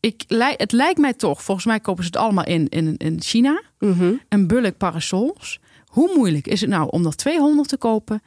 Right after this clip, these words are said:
Speaker 1: in plaats van vijftig? Hoe moeilijk is dat nou? In de, op warme zomerdagen kun je die gewoon drie keer per dag zowat verkopen.
Speaker 2: Ja.
Speaker 1: Ik begrijp daar helemaal niks van.
Speaker 2: Ik ook niet. Maar misschien waaien er veel weg of zo.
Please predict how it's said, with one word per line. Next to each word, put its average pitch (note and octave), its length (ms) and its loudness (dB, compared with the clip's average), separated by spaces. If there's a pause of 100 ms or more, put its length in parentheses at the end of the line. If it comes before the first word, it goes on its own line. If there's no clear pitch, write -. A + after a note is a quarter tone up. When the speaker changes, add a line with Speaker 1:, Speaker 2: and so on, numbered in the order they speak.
(140)
Speaker 1:
in G#3+ 120 -2
plaats G3+ 220 -2
van F3+ 140 -2
vijftig? - 840 -8
Hoe E4 340 2
moeilijk D4+ 280 2
is D3 160 -4
dat D3 160 -4
nou? C#3+ 240 -2 (380)
In A3+ 180 2
de, G#3 140 0
op E3+ 200 -4
warme B3 300 2
zomerdagen B3 800 -2 (360)
kun B3 120 -2
je A3+ 100 0
die A3 160 -2
gewoon G3+ 480 0
drie A3+ 300 -2
keer D4 120 -6
per A#3+ 100 -4
dag G#3 220 -4
zowat F#3 240 -4
verkopen. - 540 -8 (220)
Speaker 2:
Ja. G3+ 120 2
Speaker 1:
Ik F#3 60 0
begrijp E3+ 260 -4
daar F3 120 -2
helemaal F3 240 2
niks E3+ 220 -2
van. F3 100 -4
Speaker 2:
Ik F#3+ 60 2
ook F#3+ 80 0
niet. F3 240 0
Maar - 280 -20
misschien A3 380 0
waaien G#3+ 240 2
er G#3+ 60 0
veel G3 280 0
weg G#3+ 260 0
of F3 120 -10
zo. E3+ 260 -2